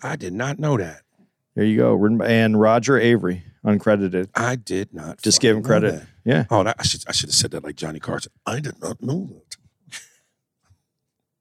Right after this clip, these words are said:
Speaker 1: Uh, that's it. Um, I'm, I'm trying to find that artist.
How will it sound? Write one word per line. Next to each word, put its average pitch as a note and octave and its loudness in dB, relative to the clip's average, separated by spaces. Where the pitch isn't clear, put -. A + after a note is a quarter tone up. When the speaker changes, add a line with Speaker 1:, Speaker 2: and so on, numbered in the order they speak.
Speaker 1:
Uh, F2 -4
that's A#2+ -2
it. G#2 -2
Um, F2+ -2
I'm, A2 -2
I'm A2+ -2
trying F#2+ 0
to F2 -4
find D#2+ -4
that D#2+ -8
artist. D#2+ -4